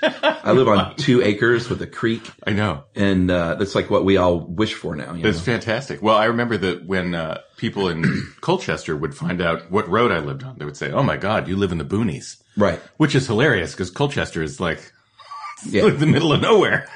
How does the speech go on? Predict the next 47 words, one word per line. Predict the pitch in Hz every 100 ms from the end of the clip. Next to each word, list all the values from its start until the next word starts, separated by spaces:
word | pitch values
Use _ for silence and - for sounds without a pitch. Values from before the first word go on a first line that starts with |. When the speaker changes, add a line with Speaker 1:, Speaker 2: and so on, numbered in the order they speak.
| -
Speaker 2:
<laughs> | - - - -
in | 110
Connecticut. | 147 208 170 90 - - - -
Speaker 1:
Right. | 95 -
Speaker 2:
<laughs> |
So | 139
it's | -
like, | 113 101 - - -
how | 131
Speaker 1:
And | 107
you | 101
Speaker 2:
dare | 117
Speaker 1:
probably | 104
Speaker 2:
you? | 98
Speaker 1:
live, | 95
like, | 92 87 -
a |
couple | 101 90 95
of |
miles | 90 92 90 87
Speaker 2:
<laughs> | 339
Speaker 1:
from | 95
Speaker 2:
Yeah, | 190 -
Speaker 1:
them. | 156
Speaker 2:
it's, | 147
like, | 139 135
two | - 117
miles | 95 95 -
from | -
Speaker 1:
Yeah, | 92
Speaker 2:
them. | -
Speaker 1:
but | 107
when | 113
you're | 107 90
a |
kid, | 98 92 82
that's | 85 -
forever | 85 78 64
Speaker 2:
<laughs> |
It's | -
Speaker 1:
away. | 87 90 -
Speaker 2:
forever. | 76 -
The | 71
boonies. | 87 76 71 71
Speaker 1:
That's | -
really | - -
funny. | - - -